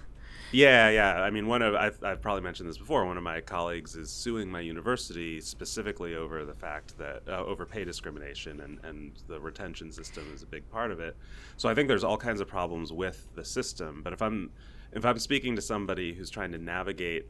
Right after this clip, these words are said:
and live within the system as an individual and get, get what's equitable for them, um, I, I think given the system as it is, um, many, at many universities, peop-, administrators,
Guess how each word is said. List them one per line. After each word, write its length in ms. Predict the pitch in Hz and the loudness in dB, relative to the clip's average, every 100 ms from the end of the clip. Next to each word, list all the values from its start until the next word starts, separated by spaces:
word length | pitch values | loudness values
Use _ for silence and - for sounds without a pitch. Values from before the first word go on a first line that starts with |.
| - | -8
and 200 | 87 85 | -8 -4
live 260 | 85 82 | -4 -4
within 280 | 82 92 147 | -4 0 0
the 80 | 113 | 0
system 420 | - 90 - 85 | -4 -8 -8 -8
as 160 | 82 80 | -8 -8
an 80 | 80 | -8
individual 640 | 76 82 107 101 90 80 | -8 -4 -4 -4 -4 -4
and 160 | 78 80 | -6 -6
get, 220 | 80 - - - | -6 -6 -12 -8
get 220 | 90 78 | -6 -6
what's 220 | 82 78 | -8 -6
equitable 500 | 82 - 82 76 76 | -8 -8 -8 -8 -8
for 180 | 73 82 | -10 -10
them, 440 | 82 87 78 73 - - - - - - - | -8 -8 -8 -10 -12 -16 -18 -18 -16 -16 -8
um, 420 | 92 85 80 73 - - | -4 -4 -4 -8 -8 0
I, 400 | 101 104 104 - | 2 2 0 -2
I 120 | 107 | -2
think 280 | 113 110 - | -2 -4 -6
given 500 | - 107 117 110 104 | -6 -2 -2 -4 -4
the 80 | 101 | -4
system 440 | - 98 - 92 | -6 -8 -8 -6
as 220 | 87 80 78 | -6 -8 -6
it 100 | 87 | -2
is, 880 | 110 98 82 80 78 73 - - - | 0 0 -2 -6 -8 -10 -12 -12 -10
um, 500 | 92 85 82 80 73 - - - | -6 -6 -6 -8 -10 -14 -16 -10
many, 580 | 107 113 131 123 113 80 | -4 0 0 0 -2 -2
at 120 | 110 | -2
many 200 | 110 123 | 0 0
universities, 1080 | 127 104 98 95 - 87 85 82 - - - - | -2 -2 -2 -4 -6 -6 -6 -8 -10 -12 -16 -14
peop-, 240 | 113 98 - - - | -10 -8 -10 -12 -10
administrators, 840 | 107 113 113 110 92 90 87 - | -4 -4 -2 -4 -4 -4 -6 -10